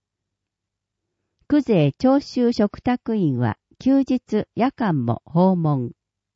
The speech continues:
区税徴収嘱託員は、納付期限の過ぎた住民税の収納と、納期内の自主納付を推奨するため、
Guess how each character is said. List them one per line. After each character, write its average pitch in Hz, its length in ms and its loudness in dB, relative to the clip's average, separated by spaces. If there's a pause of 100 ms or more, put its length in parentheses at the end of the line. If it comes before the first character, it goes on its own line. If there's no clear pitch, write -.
(1300)
区 302 160 0
税 202 240 2
徴 254 260 0
収 262 300 -2
嘱 - 240 -4
託 226 340 -6
員 143 220 -2
は、 127 180 -4 (840)
納 254 200 4
付 - 180 -14
期 277 140 -6
限 254 260 0
の 143 140 0
過 - 160 -6
ぎ 202 160 -2
た 143 180 -2
住 262 240 2
民 277 300 2
税 147 200 0
の 120 200 0
収 226 260 0
納 196 240 0
と、 165 300 -2 (260)
納 262 220 2
期 - 180 -4
内 190 240 0
の 127 300 0
自 180 160 -2
主 277 180 -2
納 269 220 2
付 143 160 -6
を 131 120 2
推 214 220 -2
奨 196 280 0
す - 140 -4
る 165 120 -2
た 151 160 -4
め、 127 200 -4